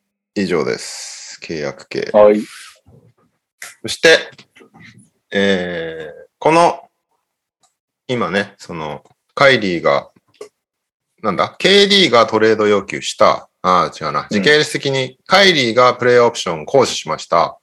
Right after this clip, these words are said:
Speaker 1: ブルックリン残るんだ。
Speaker 2: うん。
Speaker 1: からの、ケーディーがトレード要求しました。
Speaker 2: うん。
Speaker 1: からの、ケ-、カイリーもケーディーと一緒にどっか行きたいっていう話になりました。
Speaker 2: <laughs>
Speaker 1: えー、レイカーズがカイリー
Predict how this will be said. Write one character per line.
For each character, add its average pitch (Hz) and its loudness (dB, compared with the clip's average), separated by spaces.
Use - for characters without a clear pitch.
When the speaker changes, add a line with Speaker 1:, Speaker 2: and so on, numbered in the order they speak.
Speaker 1:
ブ 107 -4
ル 120 -4
ッ 120 -4
ク 107 0
リ 92 -4
ン 87 -8
残 110 0
る 127 0
ん 101 -6
だ。 80 -2
Speaker 2:
う - -20
ん。 - -20
Speaker 1:
か - -4
ら 123 2
の、 156 0
ケ 131 2
ー 123 -2
デ 123 -2
ィ - -4
ー - -4
が 135 4
ト 120 -6
レ 104 0
ー - -6
ド 98 -2
要 95 -2
求 - -14
し - -16
ま - -16
し - -18
た。 135 2
Speaker 2:
う 120 -2
ん。 95 -4
Speaker 1:
か 131 -8
ら 135 -2
の、 160 -2
ケ-、 117 -2
カ 127 4
イ 117 4
リ 98 -2
ー - -4
も 110 0
ケ 104 -2
ー 98 0
デ 95 -6
ィ 92 -4
ー - -18
と 73 -8
一 76 -10
緒 - -8
に 76 -12
ど - -10
っ - -20
か - -4
行 76 -10
き - -16
た 76 -6
い - -2
っ - -2
て 139 2
い 113 0
う 107 -4
話 107 0
に 113 2
な 131 6
り 113 0
ま 135 6
し - -6
た。 - 4
Speaker 2:
<laughs> - -14
Speaker 1:
え 113 2
ー、 - 0
レ 135 4
イ 131 -4
カ 98 4
ー - -6
ズ 90 -10
が 113 2
カ 110 2
イ 101 0
リ 82 -6
ー - -18